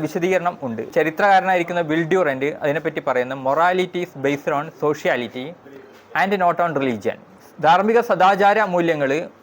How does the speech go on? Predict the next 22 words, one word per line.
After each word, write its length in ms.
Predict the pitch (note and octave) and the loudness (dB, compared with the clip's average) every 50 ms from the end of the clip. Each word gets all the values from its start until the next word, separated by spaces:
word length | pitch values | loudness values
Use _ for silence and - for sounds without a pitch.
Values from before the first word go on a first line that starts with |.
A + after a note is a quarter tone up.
| - - E3 | -10 -4 -2
ഉരുത്തിരിഞ്ഞു 540 | D3+ E3 F3 E3+ - - A3+ A3 A3 A#3 A#3+ G#3+ | -2 -2 -2 -4 -2 0 2 2 4 4 4 4
വരുന്നത് 280 | F3+ D3+ D3+ D3 D3 C#3+ - | 2 2 0 0 0 0 0
സാമൂഹ്യതയിൽ 600 | D3 D3 F3 F#3 G3+ G3+ F#3+ G#3+ A#3+ E3+ C#3 A2+ | 0 0 2 2 0 0 0 0 0 0 0 -2
നിന്നാണ്, 220 | G#2+ G#2 G#2 G#2 A2+ A#2+ | -2 -4 -4 -4 0 0
അതായത് 180 | D3+ F3 E3+ F3 | 0 2 0 0
സമൂഹത്തിൽ 360 | E3+ F3+ G#3 A3+ G#3+ - D#3 B2 | 0 2 2 2 2 2 0 -2
നിന്നാണ്. 240 | A2 G#2+ G2 G2+ A2 - - - - - C#3+ | -2 -2 -6 -6 -10 -16 -18 -16 -8 -4 -2
അത് 140 | D3+ G#3 A#3+ B3+ - - D3 D3 | 2 4 4 4 4 0 -2 0
മതത്തിൽ 460 | D3 D#3 D3+ - - - - - A#3 A#3+ B3 | 0 2 2 0 -2 -2 -2 0 2 2 2
നിന്ന് 180 | A#3+ A#3+ A#3+ A#3+ - D#3+ | 2 2 2 2 2 0
അല്ല 220 | E3+ F3+ G3 G#3 G3+ | 2 4 4 4 4
എന്ന് 100 | G3 F#3+ F3 | 4 2 0
എടുത്ത് 160 | E3 - - E3 | 0 0 -2 0
പറയുക 180 | D#3+ D#3 D#3+ D#3+ | 0 2 2 2
അവിടെ 120 | D3 C#3+ C#3 - | 2 2 0 -2
ചെയ്യുന്നുണ്ട്. 340 | C3+ A2+ A2+ G#2+ G#2 G2+ G#2+ - - _ - - - - - - - - C3+ | -4 -6 -6 -6 -10 -12 -14 -14 -16 _ -20 -20 -20 -20 -20 -16 -8 -4 -2
അങ്ങനെ 180 | D3+ G3+ C4 C4+ A#3+ | 0 2 2 2 2
പറയാനൊരു 380 | A#3+ G#3 G#3+ A3+ G#3+ G#3 F#3+ F3 E3+ | 2 2 4 2 2 2 2 2 2
കാരണം 200 | D3+ C#3+ C#3 C#3+ B2+ | 2 2 2 0 -2
ഉണ്ടായിരുന്നു. 340 | A2 G#2 G2+ G2+ G2+ G#2 G2 - - - - _ - D3+ | -2 -2 -4 -4 -8 -14 -16 -16 -20 -20 -20 _ -2 0
ആ 20 | F3 G#3 - | 0 2 4
കാലഘട്ടത്തിലൊക്കെ 600 | G3 F#3+ G#3 G#3+ A3 G#3 G3 A3 G#3 F#3 - G3+ | 4 4 4 4 2 0 0 -2 -2 -2 -4 -6